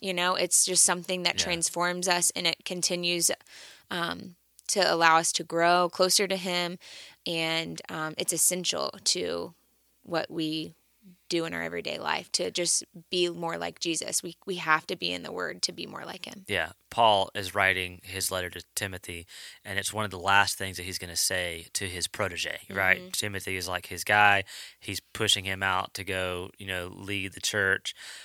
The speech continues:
Speaker 2: Paul is near the end of his life, and in Second Timothy, he tells him, "Hey, just so you know, all scripture is God-breathed." <laughs> And it's like, out of all the things that Paul has said to these, you know, writing these letters to the churches, and now he's training his dude, and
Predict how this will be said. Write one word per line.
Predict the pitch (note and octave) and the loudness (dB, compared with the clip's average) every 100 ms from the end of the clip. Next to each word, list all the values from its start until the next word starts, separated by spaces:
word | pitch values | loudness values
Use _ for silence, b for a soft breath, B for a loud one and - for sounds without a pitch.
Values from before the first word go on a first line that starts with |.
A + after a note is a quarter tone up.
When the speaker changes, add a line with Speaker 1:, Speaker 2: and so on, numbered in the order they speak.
| B | B
Speaker 2:
Paul | - G#2+ G#2 | 0 2 2
is | F#2 | 0
near | G2+ A2 | 0 2
the | G#2+ | 2
end | G2+ | 0
of | F#2 | -4
his | F2+ F#2+ | -6 0
life, | F#2+ F#2+ - | 2 2 -2
and | |
in | F2 | -2
Second | - F#2+ F#2+ | 0 0 -4
Timothy, | - F#2+ F#2 F2+ E2 | -6 -6 -8 -8 -8
he | F2+ | -10
tells | - G2+ G2 F#2 | -6 0 0 -2
him, | E2+ E2+ E2+ b b b b b | -6 -12 -20 b b b b b
"Hey, | G#2 G2 F#2 - | 2 2 0 -4
just | G#2 - | 0 2
so | G2+ | 2
you | F#2 | -2
know, | F2+ F2 - | -4 -6 0
all | F#2+ F2+ | 0 0
scripture | - F#2 - E2+ | -4 -8 -8 -8
is | - | -8
God-breathed." | D#2 D2+ - - A2 E2+ - - - | -8 -10 -10 -10 -10 -12 -16 -16 -16
<laughs> | - | -10
And | A#2 | -2
it's | A2+ - | 0 2
like, | A2 - | 2 4
out | B2 | 4
of | A2+ - | 4 8
all | C3 B2+ | 8 8
the | G#2+ | 4
things | A#2 A2 F#2+ | -4 -6 -8
that | - | -8
Paul | - G#2 G2 | 0 2 2
has | F#2+ F#2 | 2 2
said | - B2 B2 A#2+ A2+ | 4 6 6 4 2
to | G#2 F2 G2 | -4 -6 -10
these, | G2 F#2 | -8 -8
you | G2 E2+ G#2+ | -10 -12 -4
know, | G2+ | -2
writing | F#2+ G#2+ A2 | 4 4 2
these | F#2+ | -2
letters | G#2+ G#2 G#2 | 0 0 0
to | - | -2
the | |
churches, | F#2 A#2+ A2+ - A2 G#2 B B B B _ - | 0 2 2 0 0 -2 B B B B _ -6
and | A2 | 2
now | A2+ | 4
he's | A#2 G#2+ - | 4 2 -2
training | - A2+ A2+ A2 | 0 0 0 -2
his | F#2 G2+ F2 | -4 -4 -4
dude, | A2 A2 G#2 - | -2 -2 -2 0
and | G2+ G2 | 0 0